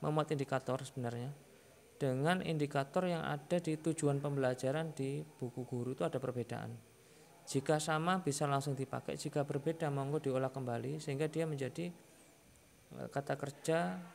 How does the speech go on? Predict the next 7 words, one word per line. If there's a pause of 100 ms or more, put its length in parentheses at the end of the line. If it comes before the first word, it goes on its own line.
indikator
yang
bisa
dijadikan
soal
gitu. (2500)
Sehingga